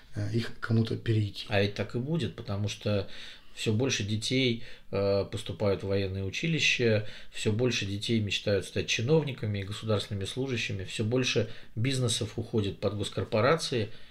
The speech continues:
Speaker 2: поэтому, вот, мне кажется, все-таки это все
Speaker 1: Ну,
Speaker 2: идет
Speaker 1: вот,
Speaker 2: именно
Speaker 1: ну,
Speaker 2: по этому пути.
Speaker 1: вот еще один ответ на твой вопрос, каким образом, э, все это будет происходить в будущем. Ну, на этом, очевидно, нам пора закругляться на этот раз.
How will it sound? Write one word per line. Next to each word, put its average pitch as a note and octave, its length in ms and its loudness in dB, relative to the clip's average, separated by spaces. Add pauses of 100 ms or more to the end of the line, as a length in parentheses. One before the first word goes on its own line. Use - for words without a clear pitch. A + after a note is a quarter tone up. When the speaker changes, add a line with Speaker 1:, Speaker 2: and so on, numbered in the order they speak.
(260)
Speaker 2:
поэтому, B2+ 500 -4 (240)
вот, G#2+ 200 -6
мне G#2 140 -4
кажется, G#2 380 -2
все-таки G#2 420 -6
это G#2 340 -6
все - 200 -4
Speaker 1:
Ну, G#2 80 4
Speaker 2:
идет G#2+ 120 0
Speaker 1:
вот, D#3 220 2
Speaker 2:
именно B2+ 220 2
Speaker 1:
ну, - 40 0
Speaker 2:
по - 80 0
этому G#2+ 320 2
пути. - 320 -8 (240)
Speaker 1:
вот D3+ 180 0
еще C#3 260 6
один C3 300 4
ответ A#2 360 -2
на A#2 140 0
твой A#2+ 260 0
вопрос, A#2 400 0 (120)
каким A#2+ 300 0
образом, A2+ 380 0 (400)
э, - 160 -4
все - 180 0
это A#2 160 -2
будет G#2+ 240 -2 (340)
происходить A2+ 600 0
в A#2+ 140 0
будущем. A2+ 480 0 (420)
Ну, C3 220 0
на C3 120 6
этом, B2 360 0
очевидно, A#2 420 2 (100)
нам A#2 440 -2 (500)
пора A#2 180 4
закругляться C3 600 0
на C3+ 80 4
этот B2 200 0
раз. B2+ 260 2